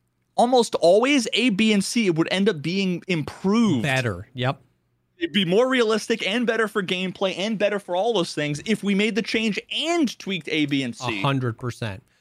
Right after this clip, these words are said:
Speaker 2: A hundred percent. And extracts is a perfect example of that, where we've talked a million times about, like, how simple it would be to eliminate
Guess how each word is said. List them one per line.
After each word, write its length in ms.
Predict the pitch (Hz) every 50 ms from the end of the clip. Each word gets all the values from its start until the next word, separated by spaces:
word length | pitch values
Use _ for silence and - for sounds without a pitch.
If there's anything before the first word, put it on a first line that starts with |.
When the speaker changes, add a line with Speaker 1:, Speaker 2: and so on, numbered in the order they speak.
| _ _ _ _
Speaker 2:
A 80 | 143 143
hundred 280 | - - 180 170 151 131
percent. 240 | 135 139 139 135 -
And 120 | 147 151 -
extracts 720 | - 143 165 - - - - 170 147 165 190 - - - - _
is 160 | 165 143 143
a 80 | 147 135
perfect 600 | 135 - _ - 156 156 156 - - 151 131 -
example 520 | 139 135 123 131 123 120 127 - 123 107
of 100 | 104 101
that, 260 | 110 101 90 90 - - _ _ _ _ _
where 320 | - 143 143 139 135 - - _ _ _ _ _ - - _ -
we've 260 | 185 202 196 185 -
talked 280 | 202 185 180 165 - - -
a 80 | 143
million 380 | 143 147 151 156 160 156 151 139
times 340 | - - 139 156 156 139 120
about, 300 | 113 123 117 117 117 113
like, 160 | 113 117 110
how 160 | 127 127 123
simple 360 | - - - 143 131 131 135
it 60 | 131
would 160 | 123 123 123 123
be 220 | 135 131 135 135
to 260 | 135 - - 123 123 -
eliminate 540 | 127 127 131 135 143 139 139 147 156 -